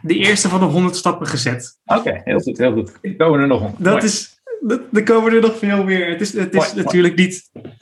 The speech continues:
Speaker 1: kijk, gedrag, dat slijt pas in op het moment dat je het heel repetitief doet en herhaalt. Ehm, zie het een beetje alsof je een sport gaat doen. Ik heb zelf veel gebokst vroeger. Eh, boksen lijkt heel makkelijk,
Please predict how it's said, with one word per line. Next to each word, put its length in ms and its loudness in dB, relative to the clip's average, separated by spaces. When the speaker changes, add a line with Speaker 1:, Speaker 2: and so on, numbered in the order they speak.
Speaker 1:
kijk, 380 -8
gedrag, 720 -2
dat 200 0
slijt 260 0
pas 180 0
in 200 0
op 60 -6
het 80 -12
moment 340 2
dat 120 2
je 80 -6
het 80 4
heel 120 4
repetitief 600 -2
doet 140 0
en 100 0
herhaalt. 540 0
Ehm, 480 -4
zie 200 2
het 80 2
een 60 0
beetje 300 0
alsof 260 0
je 60 -2
een 60 4
sport 320 0
gaat 160 2
doen. 180 2
Ik 100 -2
heb 100 -2
zelf 320 0
veel 120 0
gebokst 380 -2
vroeger. 440 0
Eh, 360 2
boksen 360 0
lijkt 220 0
heel 120 0
makkelijk, 560 -2